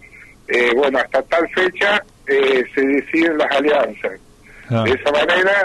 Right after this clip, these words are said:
Speaker 1: entonces vos podés empezar a tener contacto con los partidos políticos, por supuesto. O
Speaker 2: Pero
Speaker 1: sea,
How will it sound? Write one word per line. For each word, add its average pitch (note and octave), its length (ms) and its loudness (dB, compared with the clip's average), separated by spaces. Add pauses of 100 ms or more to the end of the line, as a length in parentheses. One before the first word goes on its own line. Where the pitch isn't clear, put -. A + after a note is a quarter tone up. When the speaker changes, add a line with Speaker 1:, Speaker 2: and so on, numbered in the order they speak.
(160)
Speaker 1:
entonces A#2 340 -2
vos G3 160 0
podés A3 300 2
empezar C#3+ 340 -2
a - 40 -2
tener D3 280 -2
contacto C#3 540 -4
con A#2+ 140 -2
los G#2+ 100 -4
partidos C3 520 -2
políticos, D3 520 -2
por - 160 -12
supuesto. A2+ 460 -4
O - 720 -12
Speaker 2:
Pero A#2+ 200 0
Speaker 1:
sea, C3+ 80 -2